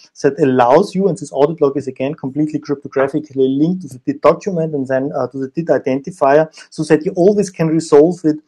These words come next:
to the last, uh, version. So I think quite some interesting properties for a did method. Um, this is already implemented. I've put in here the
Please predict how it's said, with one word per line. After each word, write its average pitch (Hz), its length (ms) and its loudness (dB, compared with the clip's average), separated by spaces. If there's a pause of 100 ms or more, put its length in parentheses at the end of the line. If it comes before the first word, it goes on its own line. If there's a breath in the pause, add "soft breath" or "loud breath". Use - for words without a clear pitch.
(300 soft breath)
to 156 140 4
the 151 140 2
last, 120 560 2 (340)
uh, 123 280 4
version. 107 560 0 (240 soft breath)
So - 100 4
I 143 40 4
think 214 220 2
quite 160 300 4
some 165 340 -2
interesting 175 680 0
properties 208 580 2
for 175 160 -2
a 170 40 0
did 196 280 -4
method. 175 480 2 (460 soft breath)
Um, 156 520 4
this 180 160 -2
is 170 140 -4
already 190 500 2
implemented. 196 720 2
I've 151 280 0
put 160 180 -8
in 156 240 -4
here 160 200 -2
the 143 360 -2